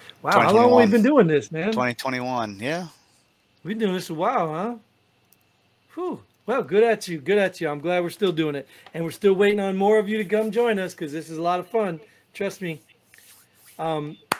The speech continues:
Speaker 1: so speaking of fun, we ready for a headline?
Speaker 2: Let's do it.
Speaker 1: All right, first one's exciting.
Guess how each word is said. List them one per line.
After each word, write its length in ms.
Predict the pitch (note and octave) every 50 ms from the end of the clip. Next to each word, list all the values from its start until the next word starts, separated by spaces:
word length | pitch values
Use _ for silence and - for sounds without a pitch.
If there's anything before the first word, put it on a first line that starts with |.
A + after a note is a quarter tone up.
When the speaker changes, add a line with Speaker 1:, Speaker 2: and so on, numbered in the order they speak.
| - _ -
Speaker 1:
so 160 | - - -
speaking 300 | - - A#3 C4 C#4 B3+
of 100 | G3+ -
fun, 380 | - G3 F#3 F3+ F3+ F3+ F3+ E3+ _ _ _ _ _ _ _ _ _ _ _ _ -
we 80 | C#3
ready 160 | D3+ E3 E3
for 140 | D#3 - F3
a 20 | E3
headline? 340 | E3+ F3 F#3 F#3 F3+ F3 E3+ _ _ _ _ _ _
Speaker 2:
Let's 280 | - F#2+ G2 G2+ G2 F2+
do 180 | G#2+ B2+ C#3
it. 160 | C#3+ B2 A#2 - _ - - _ _ _ _ _ _ _ -
Speaker 1:
All 80 | B2
right, 260 | D3+ E3+ F3 E3 E3 -
first 260 | - E3+ E3 - -
one's 180 | F3+ E3+ E3 D3+
exciting. 540 | D3+ - - G#3 F#3+ F#3+ F3+ E3 D#3+ D3+